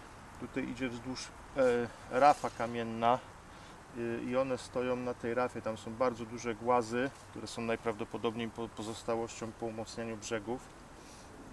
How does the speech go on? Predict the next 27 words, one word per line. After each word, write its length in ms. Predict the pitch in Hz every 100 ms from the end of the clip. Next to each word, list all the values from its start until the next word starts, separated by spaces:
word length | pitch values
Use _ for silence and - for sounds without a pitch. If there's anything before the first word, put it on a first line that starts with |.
| 117
E, 1500 | 113 110 107 107 107 107 - - - - - - - -
i 40 | -
one 140 | 120
stoją 280 | 117 131 127
między 320 | 123 123 117
tymi 260 | 110 120 120
głazami. 400 | 120 117 117 113
To 80 | 160
jest 140 | 131
zaczepowisko, 720 | 139 - 135 135 131 143 -
tam 220 | 123 123
leży 240 | 123 117 117
dużo 260 | 113 123
jakichś 300 | 120 - 110
gałęzi. 640 | - 120 123 123 117 123 120 - - - - -
One 200 | 120 120
sobie 280 | - 117 117
tutaj 200 | - 113
siedzą 320 | 143 135 135
i 80 | 127
właśnie 300 | 123 - 120
patrolują 640 | - 120 120 120 123 117
ten 240 | 113 113
dołek 360 | 117 131 127 113
i 60 | 113
tutaj 180 | 123
wypłycają. 540 | 110 113 - 113 -